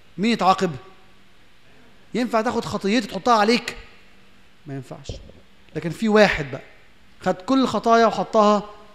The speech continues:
عليه. يقول آية غريبة جدا، "الرب وضع عليه اسم" ايه؟ ايه جميعنا ديت؟ كلنا. من أول آدم إلى آخر الدهور. كل الآثام ديت وضعت على ربنا يسوع المسيح.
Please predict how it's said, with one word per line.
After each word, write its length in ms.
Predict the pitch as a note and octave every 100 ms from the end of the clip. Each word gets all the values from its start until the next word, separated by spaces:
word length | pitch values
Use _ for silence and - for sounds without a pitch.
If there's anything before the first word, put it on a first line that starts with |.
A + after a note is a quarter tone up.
| - - - D#3
عليه. 120 | D#3+
يقول 200 | F3 -
آية 160 | A#3+
غريبة 280 | C4+ A#3 B3
جدا، 440 | A3+ A#3+ G#3+ A#3+ A3 - - -
"الرب 520 | F#3 A#3 C4+ A#3 A3 -
وضع 320 | F3+ C4 A#3+ G#3+
عليه 480 | A3+ B3+ A#3+ B3+ C4
اسم" 220 | - G#3+
ايه؟ 240 | G#3+ G#3+ E3 - - - - - - - - - - - - - - - - - - - -
ايه 80 | G#3
جميعنا 400 | G3 F#3 F#3+ G3
ديت؟ 300 | F#3+ F#3+ - - - -
كلنا. 380 | D#4 E4+ B3+ B2+ - - - - - - - - - - - -
من 120 | E3
أول 260 | A3 A#3 A#3
آدم 300 | B3 A#3+ A3
إلى 180 | A3 A#3
آخر 260 | A#3 A3 - - - - - -
الدهور. 480 | F3+ F3+ G3 E3 C#3+ - -
كل 180 | C#4+
الآثام 420 | C#4 A3 G3 B3 A#3
ديت 280 | B3+ B3
وضعت 400 | A#3 C4 A3+ G3+
على 280 | G3+ G#3 G#3 G#3 - - -
ربنا 320 | E3+ E3+ G#3+ F#3+
يسوع 260 | F3 G3
المسيح. 380 | E3+ D#3+ D3 B2+